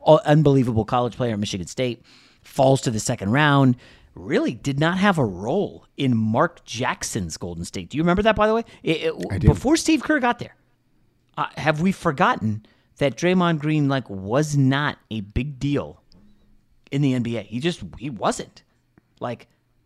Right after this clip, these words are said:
Speaker 1: he, he, I mean, he barely played in the first season with, uh, with, with Mark Jackson. I think he, uh, you know, he was, he was a bit of an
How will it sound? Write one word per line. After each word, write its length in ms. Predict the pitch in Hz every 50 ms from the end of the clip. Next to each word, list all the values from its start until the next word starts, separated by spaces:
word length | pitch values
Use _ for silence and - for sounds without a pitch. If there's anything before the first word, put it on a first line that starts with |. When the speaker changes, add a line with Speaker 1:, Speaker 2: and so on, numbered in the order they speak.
| _ _ _ _ _ _ _ _ _ -
Speaker 1:
he, 60 | 143
he, 300 | 147 - - 127 - - 147
I 40 |
mean, 180 | 147 147 143 139
he 100 | 139 160
barely 480 | 143 117 - 120 120 143 170 196 220 196
played 460 | - - - 156 139 143 151 156 -
in 160 | - 131 127
the 80 | 120 -
first 340 | - - 165 160 151 -
season 480 | - - 131 123 117 123 120 117 143 151 - _ - - _ _ _ _ _ _ _ _ _ _ _ _ -
with, 440 | - 104 117 123 131 123 120 - -
uh, 520 | 135 117 113 110 110 110 107 104 101 101 -
with, 260 | 120 120 - 131 117
with 180 | 110 127 127 -
Mark 220 | 120 123 143 -
Jackson. 360 | - 127 101 92 - - 110 101
I 80 | 110
think 140 | 113 127 -
he, 180 | 127 117 104 - - _ _ - - - - - -
uh, 560 | - 143 131 120 113 113 107 - - - - - -
you 140 | - 147 143
know, 60 | 120
he 120 | 104 123
was, 120 | 135 139 127
he 200 | - 101 143 170
was 100 | 170 156
a 60 | 156
bit 100 | 139 170
of 80 | 156 139
an 80 | 131